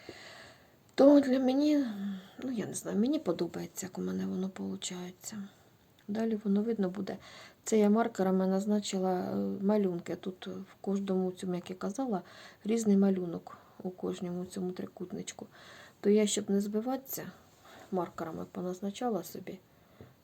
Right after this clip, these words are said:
та й в'яжу потихеньку. Так що, дівчатка, отакі в мене просування по лупі. Я вам нагадаю, що звіт по лопопесі, який, е, який ми в'яжемо, у нас буде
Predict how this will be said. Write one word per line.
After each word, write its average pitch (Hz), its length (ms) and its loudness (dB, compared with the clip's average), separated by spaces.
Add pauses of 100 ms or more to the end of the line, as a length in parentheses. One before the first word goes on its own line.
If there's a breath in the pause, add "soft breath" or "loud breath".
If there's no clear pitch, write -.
та 240 80 -4
й 226 80 0
в'яжу 185 300 -2
потихеньку. - 800 -8 (1500 loud breath)
Так 254 200 -8
що, - 160 -4
дівчатка, 202 600 -4
отакі 226 400 -4
в 269 40 -2
мене 240 240 2
просування 202 760 0
по 202 120 -2
лупі. 170 400 -2
Я 190 160 0
вам 202 200 2
нагадаю, 185 640 -4 (640 loud breath)
що 202 260 4
звіт 208 340 2
по 185 140 0
лопопесі, 185 760 0
який, 180 260 -6
е, 180 240 0
який 185 340 0
ми 185 140 4
в'яжемо, 180 360 0
у - 20 0
нас 185 240 0
буде 180 220 -4